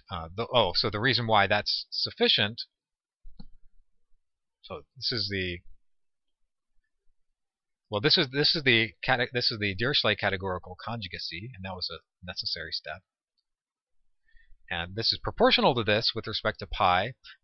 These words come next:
and it's also proportional with respect to y. Y doesn't show up in here at all, right? These are all just the, um, wait, y, oh yeah,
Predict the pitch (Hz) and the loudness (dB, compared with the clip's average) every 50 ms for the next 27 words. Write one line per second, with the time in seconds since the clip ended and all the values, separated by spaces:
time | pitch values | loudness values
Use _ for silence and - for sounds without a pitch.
0 | _ - 127 127 120 - 180 185 - 175 143 110 127 - 131 127 120 - 131 110 | _ 4 6 6 8 8 8 10 8 6 4 2 -2 -2 0 0 0 0 -2 -4
1 | 104 98 101 98 - - 95 - - 98 95 - - 90 85 107 139 147 120 101 | -4 -4 -6 -6 -8 -10 -10 -4 -4 -4 -4 -4 -6 -6 0 2 4 4 6 4
2 | 98 95 113 135 156 180 147 120 - 110 95 - - 95 101 120 143 - 104 87 | 4 6 6 8 8 8 6 6 4 2 0 0 0 0 0 -2 -2 -4 -6 -6
3 | 90 135 147 131 95 85 85 80 78 82 - _ _ _ _ _ _ _ _ _ | -4 -2 0 0 0 2 0 -2 -2 -4 -8 _ _ _ _ _ _ _ _ _
4 | - 87 82 92 101 - _ _ _ _ _ _ _ _ _ - 110 110 113 104 | -2 0 0 0 0 -4 _ _ _ _ _ _ _ _ _ -6 -4 0 2 4
5 | 98 95 95 95 90 - - - - - - 92 87 85 85 85 _ _ _ _ | 4 4 4 2 0 -4 -6 -6 -8 -8 -10 -8 -8 -8 -10 -14 _ _ _ _
6 | _ _ _ _ _ - - 92 85 76 78 80 87 - _ _ _ _ _ _ | _ _ _ _ _ -16 -10 -8 -8 -8 -8 -12 -16 -20 _ _ _ _ _ _
7 | _ _ _ _ _ _ _ _ _ _ _ _ _ _ _ _ _ _ - - | _ _ _ _ _ _ _ _ _ _ _ _ _ _ _ _ _ _ -12 -12
8 | - _ _ _ _ _ - 82 76 - 90 90 85 85 85 85 - 101 87 82 | -12 _ _ _ _ _ -14 -14 -14 -10 -6 -4 -4 -4 -4 -6 -8 -8 -6 -6
9 | 87 82 85 | -6 -8 -8